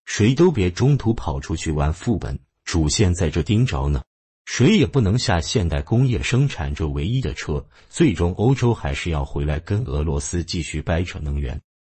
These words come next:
现在纵观波罗的海海底的北溪二号，还没舍得炸掉呢，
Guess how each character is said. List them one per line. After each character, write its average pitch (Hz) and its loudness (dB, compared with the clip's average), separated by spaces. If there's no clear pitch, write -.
现 220 4
在 165 6
纵 127 2
观 95 2
波 139 2
罗 92 2
的 107 -2
海 67 -6
海 76 -2
底 82 -6
的 71 -6
北 67 -4
溪 90 -4
二 85 2
号， - -8
还 80 0
没 127 4
舍 - -4
得 78 -4
炸 82 0
掉 76 -2
呢， 71 -4